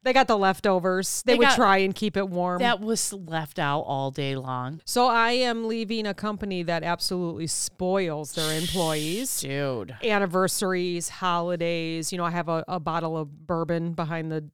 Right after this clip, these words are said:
Speaker 1: the bar over here.
Speaker 2: You
Speaker 1: So
Speaker 2: guys got fed lunch every day.
Speaker 1: we did get, f-, yeah, every
Speaker 2: Yeah.
Speaker 1: time you were at, uh, every time you were at the office. Like, I think on
Speaker 2: Yeah.
Speaker 1: Wednesdays they would, they would cater in food and stuff like that. It was just amazing. And it's a
Speaker 2: And
Speaker 1: food
Speaker 2: you
Speaker 1: company.
Speaker 2: guys had a snack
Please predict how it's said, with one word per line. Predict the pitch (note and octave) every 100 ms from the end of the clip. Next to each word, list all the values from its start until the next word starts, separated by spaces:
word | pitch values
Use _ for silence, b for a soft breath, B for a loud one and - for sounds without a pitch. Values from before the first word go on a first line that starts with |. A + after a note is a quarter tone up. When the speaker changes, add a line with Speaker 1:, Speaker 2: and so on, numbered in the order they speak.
| -
Speaker 1:
the |
bar | D#3 D#3+ D#3
over | D#3+ D3+
here. | D#3 D#3+ D#3+ D#3+
Speaker 2:
You | D4
Speaker 1:
So | F3
Speaker 2:
guys | G#4+ -
got | D#4 -
fed | - F#3+ D3
lunch | C3 F3 -
every | C3 B2+ C3
day. | B2+ B3
Speaker 1:
we | A#3+ B3+
did | B3 G3
get, | G3+
f-, | E3 - -
yeah, | F3 G3+ G3
every | -
Speaker 2:
Yeah. | G3
Speaker 1:
time | B3
you | A3
were | G#3+
at, | G#3+ - -
uh, | F#3+ G#3+ G#3
every | A3 G#3+
time | A#3 G#3 G#3
you | G3
were | F#3+
at | F3+
the | F3+
office. | D#3+ D#3 - F3 F#3
Like, | F3
I |
think | F#3+
on | A#3
Speaker 2:
Yeah. | A#3 D3+
Speaker 1:
Wednesdays | D#3 D#3+ F3 E3 D3+
they | E3
would, | D#3 E3 D3
they | -
would | E3+ E3 -
cater | - F3 D#3+ E3
in | D#3+
food | - E3+ D#3 D#3
and | D#3+
stuff | D#3 F#3
like | E3+
that. | E3 E3
It | F#3+ E3
was | G3
just | F#3 F#3
amazing. | G3 D#3+ D#3+ F#3+
And | A#3
it's | C#4+
a | D#4
Speaker 2:
And | D4
Speaker 1:
food | D#4+
Speaker 2:
you | F4+
Speaker 1:
company. | A#3+ C#4+
Speaker 2:
guys | F#3
had | D#3+ A#3 A3 G3
a | F3+
snack | - - E3 E3 - -